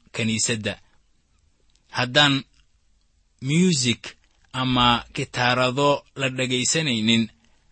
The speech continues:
ama aan la daawanaynin saaxiriin, amase aan riwaayado halkaasi laga eegaynin, waxaa haddaba jira jadwal fara badan oo kiniisadaha qaar ay qoraan,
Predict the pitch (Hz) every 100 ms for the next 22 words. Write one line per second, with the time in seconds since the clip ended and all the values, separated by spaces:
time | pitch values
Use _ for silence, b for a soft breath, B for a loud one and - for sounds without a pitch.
0 | - 131 131 127 90 135 131 127 120 123
1 | 123 156 147 113 110 120 123 - _ _
2 | _ _ _ _ _ - 131 120 - 123
3 | 135 151 151 - 127 120 143 135 - 131
4 | 120 - 127 123 113 123 120 123 123 127
5 | 139 139 - 170 160 117 101 - 123 123
6 | - _ _ 127 131 143 - 147 151 127
7 | 110 107 113 120 107 _ _ _ _ _
8 | _ _ 175 156 143 120 123 120 120 113
9 | 117 120 117 - _ _ _ _ _ _
10 | _ _ _ - 170 165 147 127 120 131
11 | 143 123 113 117 117 120 113 123 123 120
12 | 143 143 127 120 - 143 120 107 _ 123
13 | 120 - 113 127 117